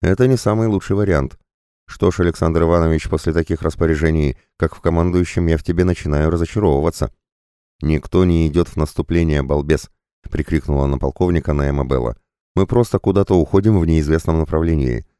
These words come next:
Лично я предполагаю, что это дальний обходной маневр –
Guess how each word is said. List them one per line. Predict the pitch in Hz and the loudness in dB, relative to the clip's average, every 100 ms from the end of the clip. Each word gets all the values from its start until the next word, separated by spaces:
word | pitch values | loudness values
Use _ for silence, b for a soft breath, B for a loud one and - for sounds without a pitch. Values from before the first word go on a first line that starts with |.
| _ _ | _ _
Лично | 82 92 - 92 | 0 0 0 2
я | 104 | 2
предполагаю, | 95 85 - 82 82 98 87 71 | 2 -2 0 0 2 4 4 2
что | - 87 | 0 0
это | 87 80 | 2 2
дальний | 71 92 90 85 | 2 2 4 2
обходной | - 82 80 87 | 0 -2 0 2
маневр – | 82 95 78 65 | 2 2 0 -2